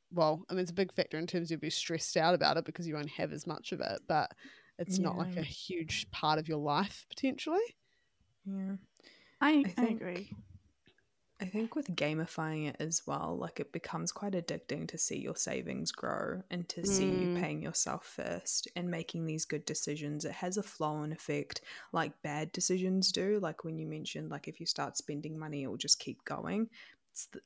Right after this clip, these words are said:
Speaker 2: I think it's the same when you start saving money <laughs> and start making good decisions too.
Speaker 1: Yeah, I totally agree. And before, I just remembered, Sonia, you said, um, that you made your bank accounts invisible. What does that mean?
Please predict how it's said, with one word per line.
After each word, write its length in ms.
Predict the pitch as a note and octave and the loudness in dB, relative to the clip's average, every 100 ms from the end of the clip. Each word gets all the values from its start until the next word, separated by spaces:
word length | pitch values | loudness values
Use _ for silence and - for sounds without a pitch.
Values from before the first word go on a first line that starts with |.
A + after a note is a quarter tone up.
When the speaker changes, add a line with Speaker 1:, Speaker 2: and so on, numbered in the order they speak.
| - | -6
Speaker 2:
I 80 | F3+ | -2
think 240 | F#3+ F#3+ | -2 -2
it's 160 | F#3 - | -2 -2
the 80 | |
same 440 | F3 - E3 D#3+ D#3+ | -2 -2 -2 -2 -4
when 140 | D3+ | -2
you 80 | D3 | 0
start 320 | - C3 - | 0 0 -2
saving 420 | - C3 G#2 - | -2 -2 -4 -6
money 360 | F2+ F#2 C3 F3 _ A3 - | -6 -4 -4 -6 _ 0 0
<laughs> 180 | - | -2
and 160 | G3 E3 | -6 -2
start 200 | - F#3 | -2 -2
making 340 | F#3+ F#3 F3+ E3+ | 0 0 0 0
good 180 | - - | -2 0
decisions 580 | F3 - - - - | 0 0 -2 -2 0
too. 300 | - - F#3+ F#3 _ A#3+ | 2 2 0 -2 _ -2
Speaker 1:
Yeah, 180 | F3+ C#3+ - - - | 2 2 -2 -20 -6
I 80 | G3 | -4
totally 440 | - F#3+ F3+ E3+ | 0 2 4 4
agree. 340 | E3 - D3+ D3+ | 2 2 4 6
And 140 | G3+ | 6
before, 360 | G3+ - A#3+ A3 | 4 4 10 10
I 200 | E3+ F#3 | 10 6
just 240 | G3 A3+ | 2 -2
remembered, 440 | A#3 G3+ G3 E3+ E3+ - - - | 2 2 6 4 4 -12 -16 -10
Sonia, 340 | - G3+ F#3+ E3+ | 4 6 8 6
you 180 | E3+ | 4
said, 380 | F3+ - G3+ F3 | 4 6 6 6
um, 560 | - F3+ E3 D#3+ D3 - - _ - | 6 6 6 4 0 -4 -10 _ -2
that 300 | F#3+ E3+ - | 6 8 6
you 200 | F#3 F#3+ | 2 2
made 240 | F#3+ F3+ | 4 4
your 100 | G3 | 4
bank 300 | F3 E3 F3+ | 4 4 2
accounts 420 | F#3+ - E3+ E3 - | -2 -2 0 0 0
invisible. 680 | F#3 D#3+ F#3 F3+ - F#2+ F3+ | 0 2 2 2 -2 -2 2
What 140 | G3+ | 4
does 120 | A#3+ | 4
that 200 | A3 F#3+ | 4 2
mean? 360 | E3 G#3 E2 | 2 0 -2